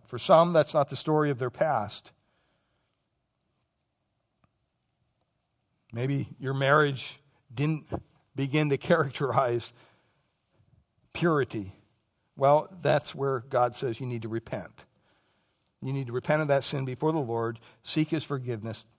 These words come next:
and God will forgive you. And you determine from this point forward, "You know what? I'm gonna be pure in my relationship within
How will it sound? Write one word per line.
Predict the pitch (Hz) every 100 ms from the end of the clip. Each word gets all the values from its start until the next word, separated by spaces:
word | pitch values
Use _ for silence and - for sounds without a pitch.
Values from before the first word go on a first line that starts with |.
| _ _ _ _ _ _ _ _ _ _ _ _ _ _ _ _ _ _ _ _ _ _ _ _ -
and | 123
God | 117 135 135
will | 123 120
forgive | 147 127 139 123
you. | 101 92 _ _ _ _ _ _ _ _ _ _ _ _ _ _ _ _ _ _ _ _ _ _ _ _ -
And |
you | 131
determine | 123 131 160 160 139
from | 113 120
this | 131
point | - 147 123
forward, | - 143 127 117
"You | 123
know | 127
what? | 123
I'm | 117 135
gonna | 123
be | 113
pure | 110 - 135 117
in | 107
my | 110
relationship | 113 110 113 113 117 - 107 98 - _ _ _ _ _ _
within | 123 123 120 110 101